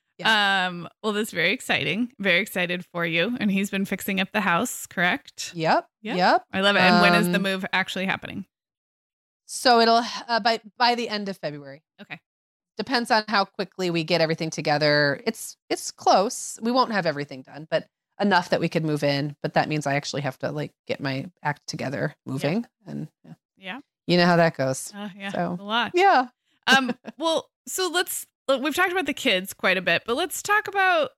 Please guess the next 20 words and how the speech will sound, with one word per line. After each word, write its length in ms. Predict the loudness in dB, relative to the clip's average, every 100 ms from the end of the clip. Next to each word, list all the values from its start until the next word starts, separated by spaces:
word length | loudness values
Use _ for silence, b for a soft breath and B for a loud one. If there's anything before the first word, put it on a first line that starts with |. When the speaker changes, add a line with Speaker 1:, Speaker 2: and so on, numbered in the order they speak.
| -4
Speaker 2:
like, 300 | -4 -4 -16 _ _ _ _ _ _
at 140 | -6 0
this 240 | 0 0
point 380 | -8 -8 -4 -4
in 120 | -4
your 160 | -4 -2
life, 320 | 0 0 -2 _ _ _
being 220 | -8 -2 -2
Speaker 1:
Yeah. 140 | -2 -6 -12 _ -8
Speaker 2:
forty-four, 640 | -4 -4 -4 -6 -4 -6 -6
wait, 160 | -6
forty-five? 580 | -6 -6 -6 -4 -4 -4 _ _ _ _ _ -4
I'm, 280 | -4 -4 -8
Speaker 1:
I 60 | -10
Speaker 2:
it's 60 |
Speaker 1:
think 120 | -8
Speaker 2:
m- 60 | -6
Speaker 1:
I'm 60 | -8
still 160 | -12 -16
forty-four. 440 | -18 -18 -18 -20